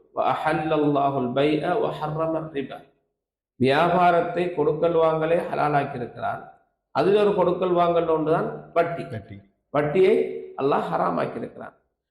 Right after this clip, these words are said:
Speaker 1: இது ஒரு முஸ்லிம் எப்போதும் தன்னை பாதுகாத்துக் கொள்ளணும். இந்த உடம்புல ஒரு ஹராமான ஒன்று சேர்ந்துடக்கூடாது.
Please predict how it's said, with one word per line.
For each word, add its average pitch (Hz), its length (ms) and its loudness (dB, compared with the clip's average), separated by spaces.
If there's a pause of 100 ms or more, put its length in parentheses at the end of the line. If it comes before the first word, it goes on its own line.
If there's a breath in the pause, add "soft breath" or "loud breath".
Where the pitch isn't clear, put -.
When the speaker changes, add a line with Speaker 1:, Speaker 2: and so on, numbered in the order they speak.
(140)
Speaker 1:
இது 214 680 2
ஒரு 160 220 2
முஸ்லிம் 175 640 0
எப்போதும் 180 1000 0
தன்னை 185 320 0
பாதுகாத்துக் 156 720 0
கொள்ளணும். 120 280 -2
இந்த 135 200 0
உடம்புல 175 560 0
ஒரு 151 180 0 (200)
ஹராமான 175 720 0
ஒன்று 170 180 -8
சேர்ந்துடக்கூடாது. 151 640 -6